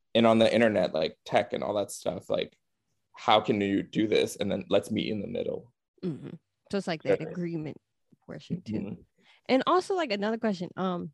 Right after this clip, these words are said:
Speaker 2: so we always talk about this on this
Speaker 1: Mm-hmm.
Speaker 2: podcast. Um, and the question is, will always be, you know, what do you struggle with as a creative in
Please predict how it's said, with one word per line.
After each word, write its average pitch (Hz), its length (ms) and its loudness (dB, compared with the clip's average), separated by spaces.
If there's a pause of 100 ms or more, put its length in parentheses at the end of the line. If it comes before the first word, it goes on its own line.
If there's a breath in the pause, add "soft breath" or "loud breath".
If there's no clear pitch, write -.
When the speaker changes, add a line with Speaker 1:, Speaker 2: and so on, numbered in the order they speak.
(100)
Speaker 2:
so - 120 2
we 220 80 8
always 262 200 6
talk 220 120 0
about 175 200 -2
this - 280 -10 (260)
on 143 160 -6
this 123 140 -6
Speaker 1:
Mm-hmm. 139 120 -12
Speaker 2:
podcast. 175 340 -12 (460 soft breath)
Um, 220 300 6
and 226 140 4
the 196 260 4 (220)
question 202 460 -2
is, 185 280 -4
will 180 120 4
always 180 320 4
be, 170 100 -2
you 156 200 -6
know, 151 160 -6
what 226 160 6
do 302 40 10
you 285 80 8
struggle 202 240 0
with 185 160 0
as 170 160 -4
a 175 40 -14
creative - 360 -12 (680)
in - 260 -14